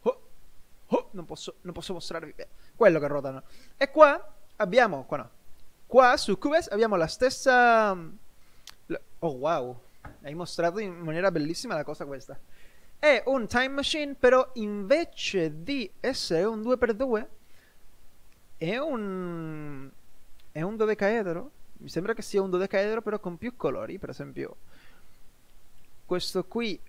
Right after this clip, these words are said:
eh, e, e non è soltanto un dodecaedro, perché non gi-, le facce non girano.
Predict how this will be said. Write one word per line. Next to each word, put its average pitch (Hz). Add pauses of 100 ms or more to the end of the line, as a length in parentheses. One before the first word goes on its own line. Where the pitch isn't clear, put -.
(220)
eh, 139
e, 214
e 240
non 247
è 262
soltanto 202
un 202
dodecaedro, 190
perché 160
non 226
gi-, 170
le 196
facce 240
non 220
girano. 190